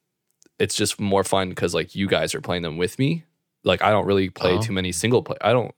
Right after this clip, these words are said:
Speaker 1: I will try to play, like, a single player game, but it doesn't last too long where I just start to get bored of it. So, like, I'm not
Speaker 2: Mm-hmm.
Speaker 1: really sure, I think,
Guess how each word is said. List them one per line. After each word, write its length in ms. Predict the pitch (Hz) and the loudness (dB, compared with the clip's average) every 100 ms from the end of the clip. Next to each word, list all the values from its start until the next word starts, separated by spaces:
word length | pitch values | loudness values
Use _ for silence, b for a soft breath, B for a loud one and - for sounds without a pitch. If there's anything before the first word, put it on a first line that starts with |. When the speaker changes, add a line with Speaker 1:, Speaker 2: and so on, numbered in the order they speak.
| _ | _
Speaker 1:
I 220 | 107 107 104 - _ - 156 | 0 2 0 -10 _ -16 0
will 200 | 127 117 | 2 4
try 240 | - 92 | 2 2
to 80 | 104 | 2
play, 160 | 107 | 2
like, 120 | 120 131 | 2 2
a 60 | |
single 240 | - 135 131 | 0 0 2
player 200 | 131 139 | 2 2
game, 160 | 147 | 2
but 80 | 101 | 2
it 60 | 92 | 0
doesn't 240 | 95 92 87 | -2 -4 -6
last 300 | 82 85 - | -6 -6 -6
too 100 | 64 | -8
long 220 | 62 - | -8 -12
where 140 | - 73 | -12 -10
I 60 | |
just 180 | 73 95 | -8 -8
start 200 | - 65 | -6 -6
to 60 | - | -6
get 160 | 85 | -6
bored 220 | 73 78 80 | -2 -2 -4
of 80 | |
it. 160 | 82 - _ _ | -8 -14 _ _
So, 180 | - 92 | 0 2
like, 280 | 85 85 - b b | 2 -2 -6 b b
I'm 120 | 101 | 0
not 140 | 104 92 | 2 4
Speaker 2:
Mm-hmm. 60 | |
Speaker 1:
really 160 | 104 101 | 2 2
sure, 520 | - 101 98 92 90 _ _ _ _ _ _ _ _ _ | 0 4 4 4 0 _ _ _ _ _ _ _ _ _
I 80 | 95 | -2
think, 420 | 92 90 85 - | 0 -2 -4 -8